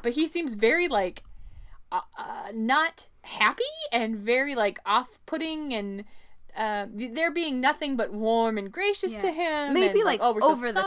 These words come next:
Speaker 1: sorry."
Speaker 2: top with that, 'cause there's, like,
Speaker 1: Yeah.
Speaker 2: there's two sisters, and they're both trying to, like, play hostess and make him comfortable
Speaker 1: Yeah.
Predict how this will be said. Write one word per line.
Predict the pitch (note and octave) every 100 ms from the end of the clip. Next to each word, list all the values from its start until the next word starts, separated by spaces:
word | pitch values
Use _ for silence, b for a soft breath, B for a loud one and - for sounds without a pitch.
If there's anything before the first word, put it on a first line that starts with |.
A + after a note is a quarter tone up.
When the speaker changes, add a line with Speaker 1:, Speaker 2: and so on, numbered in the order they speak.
| G4
Speaker 1:
sorry." | F#4+
Speaker 2:
top | C#4 E3 A#3+ -
with | B3+ -
that, | D4 D4+ D#4 -
'cause | B3+
there's, | B3+ B3+ B3+
like, | G3 - _ -
Speaker 1:
Yeah. | G3 B2 G#3 - - -
Speaker 2:
there's | -
two | - - D#4+
sisters, | D#4 C4 C4 F#3+ F#3
and | G3
they're | G3
both | F#3 G3+ -
trying | G#3+ F#3+
to, | F#3
like, | - -
play | A3+
hostess | G3+ G3+ - G3 -
and | G3+
make | F#3+ F#3+
him | F#3
comfortable | F3+ F3+ - F#3+
Speaker 1:
Yeah. | D3